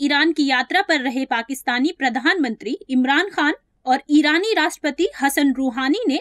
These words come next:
आतंकवाद से निपटने के लिए इसके गठन की सहमति जताई।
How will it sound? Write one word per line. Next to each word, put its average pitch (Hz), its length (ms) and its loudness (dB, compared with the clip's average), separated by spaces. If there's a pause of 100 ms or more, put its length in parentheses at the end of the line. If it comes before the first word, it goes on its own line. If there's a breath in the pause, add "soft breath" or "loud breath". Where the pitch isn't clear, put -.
(100)
आतंकवाद 254 600 0
से 370 100 0
निपटने 311 460 0
के 277 140 -4
लिए 233 360 -6
इसके 277 280 -4
गठन 285 460 -2
की 302 160 -4
सहमति 262 460 -2
जताई। 196 380 -8